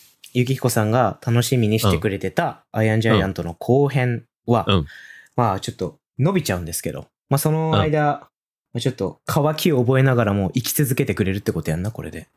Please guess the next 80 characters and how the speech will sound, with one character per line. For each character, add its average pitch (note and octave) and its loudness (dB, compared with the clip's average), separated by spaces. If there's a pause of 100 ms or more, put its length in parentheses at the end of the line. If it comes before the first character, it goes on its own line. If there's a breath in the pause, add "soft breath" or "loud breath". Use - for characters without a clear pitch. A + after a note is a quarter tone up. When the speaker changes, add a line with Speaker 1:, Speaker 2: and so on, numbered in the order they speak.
(140)
Speaker 2:
そ - 2
う F2+ -2
で - -10
す。 - -8 (200)
Speaker 1:
あ F#2 -2
あ、 E2+ -6
じ A#2+ 0
ゃ G#3 0
あ D#3 2
俺 C#3+ 0
た D3+ 0
ち C3+ -2
の A#2 2
し A2+ -4
て G#2+ -4
る G#2 0
こ G#2 -2
と F#2+ -2
は F2+ -2
極 G#2 0
め F#2 -2
て D#2+ -4
人 A2 2
道 G#2 4
的 F#2 -2
だ E2 -2
ね。 E2 -8 (260)
Speaker 2:
う G2 4
ん、 - 4
非 B2+ 2
常 C3+ 4
に B2 2 (220)
正 C#3 2
し G2+ 0
い - 0
行 F#2+ 2
い G2 2
や F2 0
っ - -6
た - -12
と C#2+ -18 (180)
俺 F2 0
は D#2+ -2
思 D#2 -6
っ - -8
て - -12
ま D#2+ -10
す - -10
ね。 D2 -20
Speaker 1:
う - -20
ん。 - -20 (100)
そ-、 - -4
そ - -4
っ F2+ -4
か D#2+ -4
そ D2+ -6
っ - -16
か。 - -16
Speaker 2:
う - -2
ん。 - 6
Speaker 1:
英 A#2 4
断 A2 2
だ、 F#2 -2
じ - -6
ゃ - -2
あ。 - 0
Speaker 2:
そ E2+ 2
う D2+ -2
そ E2 -8
う D#2 -14
そ E2 -12
う - -16
そ - -18
う。 - -10
Speaker 1:
英 F#2+ -2
断 F#2 -6
だ、 E2+ -10
じ D#2+ -16
ゃ D#2+ -20
あ。 - -20